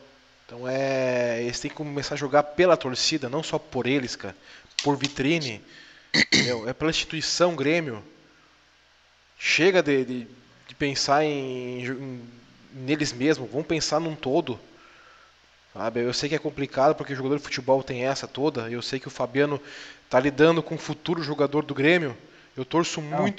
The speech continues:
Speaker 1: pro
Speaker 2: futuro
Speaker 1: Nico,
Speaker 2: não, já é.
Speaker 1: muito, não, eu digo profissional.
Speaker 2: Ah, não, tá bom.
Speaker 1: Eu torço muito pro Nico de certo, porque o Nico, eu, eu, eu vi ele surgindo na escolinha da Zif.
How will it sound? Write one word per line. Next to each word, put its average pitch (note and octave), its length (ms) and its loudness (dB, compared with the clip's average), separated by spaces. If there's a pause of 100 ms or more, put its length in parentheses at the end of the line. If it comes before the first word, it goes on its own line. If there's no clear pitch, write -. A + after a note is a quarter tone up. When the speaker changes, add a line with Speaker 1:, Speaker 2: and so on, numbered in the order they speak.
Speaker 1:
pro D#3 80 -8
Speaker 2:
futuro D#3 160 2
Speaker 1:
Nico, F#3 120 6
Speaker 2:
não, F#3+ 220 6 (100)
já A2 100 -6
é. D#3+ 160 2
Speaker 1:
muito, F#3 420 -2 (360)
não, D3 340 0
eu A#2+ 80 -6
digo E3 180 -6
profissional. D#3+ 840 0 (200)
Speaker 2:
Ah, - 180 2
não, C3 60 4
tá A2 120 -4
bom. A#2+ 180 0 (120)
Speaker 1:
Eu B2 80 -12
torço D#3 280 0
muito D#3+ 280 -6
pro D#3 120 -4
Nico D#3 220 -6
de C#3 80 -2
certo, D3+ 400 4
porque C3 420 -2
o C3 80 -2
Nico, C3+ 560 -2
eu, A#2+ 300 0
eu, A#2+ 320 -4
eu B2 140 -4
vi A#2 160 -2
ele C#3 100 -4
surgindo C3 460 -2
na C#3+ 60 -2
escolinha B2+ 380 0
da C3+ 140 0
Zif. A#2+ 420 -6